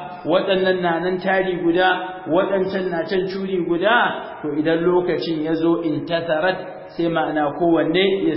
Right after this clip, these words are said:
sau hanyarsa. Sai ma'ana su tawarwatse, su warwatse, ta saƙaƙat, wato ainihin faffaɗe hakan nan,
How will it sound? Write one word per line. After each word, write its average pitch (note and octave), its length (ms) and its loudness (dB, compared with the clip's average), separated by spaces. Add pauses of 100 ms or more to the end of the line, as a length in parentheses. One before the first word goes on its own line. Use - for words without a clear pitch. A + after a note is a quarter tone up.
sau D#3+ 240 0
hanyarsa. C#3+ 640 -2 (1200)
Sai E3 180 0
ma'ana F3 380 2
su F3+ 240 -4
tawarwatse, F#3+ 680 4 (360)
su E3 80 -6
warwatse, F#3+ 720 4
ta F3+ 160 -2
saƙaƙat, G3 840 0
wato E3+ 280 -2
ainihin F3+ 320 0
faffaɗe F3 480 0
hakan D#3 340 0
nan, B2 140 -10